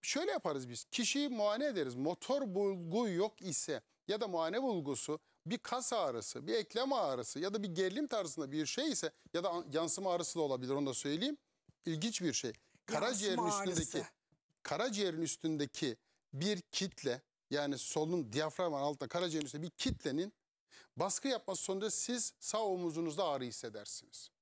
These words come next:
Speaker 2: Bakayım
Speaker 1: Alan
Speaker 2: ben de
Speaker 1: bu
Speaker 2: bak-
Speaker 1: kadar mesafeli nerede? Yarım metre. Böyle bir şey. Yansıma ağrı.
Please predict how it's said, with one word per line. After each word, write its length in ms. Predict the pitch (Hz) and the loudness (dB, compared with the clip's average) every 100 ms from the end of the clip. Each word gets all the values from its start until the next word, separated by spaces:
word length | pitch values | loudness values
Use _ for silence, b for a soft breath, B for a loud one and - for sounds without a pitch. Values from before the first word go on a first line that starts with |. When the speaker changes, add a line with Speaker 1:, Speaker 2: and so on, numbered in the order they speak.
| _ _ _ _ | _ _ _ _
Speaker 2:
Bakayım 340 | 214 214 143 190 | -10 -4 0 2
Speaker 1:
Alan 180 | 262 277 | 0 -2
Speaker 2:
ben 120 | 233 | -6
de 40 | |
Speaker 1:
bu 100 | - | -6
Speaker 2:
bak- 40 | 175 | -2
Speaker 1:
kadar 180 | 185 | -2
mesafeli 600 | 190 175 - 156 160 160 | 0 0 0 -2 -2 -2
nerede? 240 | 139 110 113 | -2 -4 -2
Yarım 200 | 135 160 | 0 0
metre. 260 | 120 - 92 _ _ _ _ _ _ _ _ _ _ _ _ _ | -2 -8 -20 _ _ _ _ _ _ _ _ _ _ _ _ _
Böyle 180 | 147 180 | -2 0
bir 40 | 139 | -2
şey. 180 | - - _ _ _ | -6 -12 _ _ _
Yansıma 440 | 131 175 - 196 160 | -4 -2 -2 0 -2
ağrı. 200 | 120 | -4